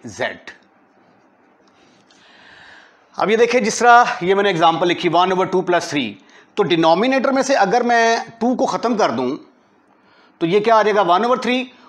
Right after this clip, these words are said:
और वन ओवर थ्री यानी इस वाली साइड जो है, वो ये बड़ी हो जाएगी, इससे बड़ी हो जाएगी। तो ये देखें, ये पहले ही बड़ी थी, ये वाली साइड पहले ही बड़ी थी। अगर ये डिनोमिनेटर में, जिस तरह मैंने यहाँ पे टू को ख़त्म किया,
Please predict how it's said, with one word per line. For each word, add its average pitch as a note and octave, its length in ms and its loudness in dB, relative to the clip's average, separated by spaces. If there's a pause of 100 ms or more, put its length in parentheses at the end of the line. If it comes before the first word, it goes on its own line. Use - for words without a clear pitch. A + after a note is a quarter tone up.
(140)
और E3+ 100 -2
वन G3+ 240 0
ओवर A3+ 160 -2
थ्री G#3+ 280 -4
यानी G#3+ 120 0
इस A3 300 -8
वाली B3+ 140 -2
साइड F#3+ 280 -2
जो G3 140 0
है, G3+ 100 2
वो G3+ 100 0
ये G3 120 0
बड़ी D3+ 260 -2
हो C#3+ 140 -4
जाएगी, F#2+ 300 -10 (340)
इससे F#3+ 520 -2
बड़ी C3+ 220 -4
हो A#2 140 -4
जाएगी। G#2 260 -12 (500)
तो F3 80 -2
ये G#3 140 0
देखें, A3+ 680 -2
ये F3+ 120 0
पहले G#3+ 420 0
ही D#4+ 120 2
बड़ी G3+ 240 0
थी, A2 360 -8 (140)
ये B2+ 160 -4
वाली E3 140 0
साइड E3 300 -4
पहले E3 200 -2
ही A#3+ 80 0
बड़ी G#3+ 180 0
थी। A3+ 260 -4 (340)
अगर F3 240 -2
ये G3+ 200 2
डिनोमिनेटर F3+ 560 0
में, F#3 120 -2
जिस F3 180 -4
तरह F#3+ 100 2
मैंने F3+ 180 0
यहाँ E3+ 260 2
पे E3+ 120 -4
टू F#3+ 180 -2
को G3+ 80 0
ख़त्म F3+ 240 -2
किया, D#3+ 380 0